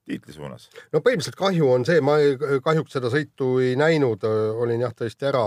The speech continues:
Speaker 2: aga, aga kahju on see, et, et, äh, huvi kaob ära. Ma ikka lootsin, et, et see tiitlivõistlus kestab viimaste etappideni, täpselt nii nagu rallis ka, kui, kui ikkagi, ikkagi kõik loodavad, et,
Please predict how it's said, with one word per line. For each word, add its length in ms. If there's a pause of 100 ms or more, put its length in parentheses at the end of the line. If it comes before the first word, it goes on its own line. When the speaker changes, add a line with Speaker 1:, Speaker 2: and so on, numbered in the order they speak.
Speaker 2:
aga, 160 (160)
aga 180
kahju 240
on 140
see, 240
et, 80 (100)
et, 300
äh, 240 (260)
huvi 240
kaob 240
ära. 160 (320)
Ma 80
ikka 160
lootsin, 400
et, 160
et 120
see 200 (520)
tiitlivõistlus 720
kestab 400
viimaste 480
etappideni, 680
täpselt 280
nii 160
nagu 200
rallis 440
ka, 300 (300)
kui, 480 (480)
kui 260 (140)
ikkagi, 400 (480)
ikkagi 280
kõik 320
loodavad, 480
et, 140